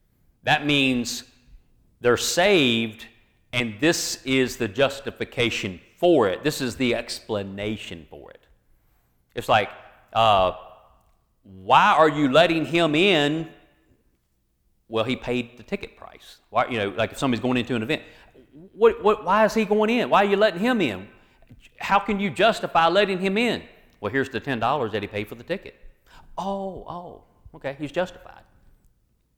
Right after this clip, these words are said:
Well, we can't pay for our salvation.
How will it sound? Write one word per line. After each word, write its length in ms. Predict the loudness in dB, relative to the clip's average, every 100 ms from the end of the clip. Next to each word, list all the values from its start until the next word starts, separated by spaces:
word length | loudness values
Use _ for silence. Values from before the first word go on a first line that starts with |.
| _ 0
Well, 460 | 2 4 2 -4 -2
we 160 | -2
can't 320 | 2 0 0
pay 220 | 0 0 0
for 140 | 2
our 120 | 2
salvation. 680 | 2 0 0 2 0 -2 -10